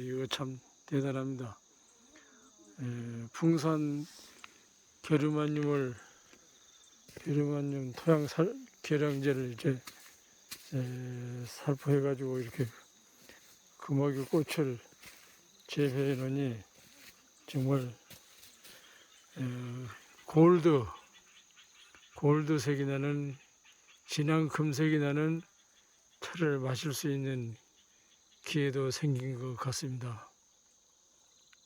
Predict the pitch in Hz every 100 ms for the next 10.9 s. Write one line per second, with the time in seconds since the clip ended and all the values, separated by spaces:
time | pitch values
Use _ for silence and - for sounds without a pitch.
0 | _ _ _ _ _ - 151 135 143 143
1 | 139 135 131 135 156 139 127 120 - _
2 | - _ _ _ _ _ 131 127 - 139
3 | 139 139 139 123 147 139 131 131 147 208
4 | 160 139 139 135 - 139 131 120 - -
5 | - _ _ - 160 139 135 131 135 131
6 | 117 101 _ _ _ _ _ _ _ _
7 | _ 131 120 120 113 131 156 - _ _
8 | _ _ _ _ _ _ _ - - 147
9 | 160 147 156 123 104 - _ _ - 165
10 | 160 170 170 151 156 151 156 165 220